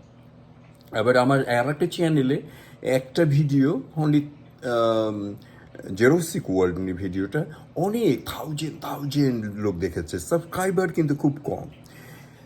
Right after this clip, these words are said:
তো সেক্ষেত্রে আমি আমার অন্তরের অন্তরস্থল থেকে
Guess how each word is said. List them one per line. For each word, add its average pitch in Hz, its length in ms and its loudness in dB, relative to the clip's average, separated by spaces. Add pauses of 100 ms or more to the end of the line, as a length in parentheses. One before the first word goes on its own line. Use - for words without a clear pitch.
(120)
তো 180 80 -2
সেক্ষেত্রে 190 760 2
আমি 120 460 0
আমার 107 240 0
অন্তরের 107 480 -2
অন্তরস্থল 104 720 -6
থেকে 95 400 -6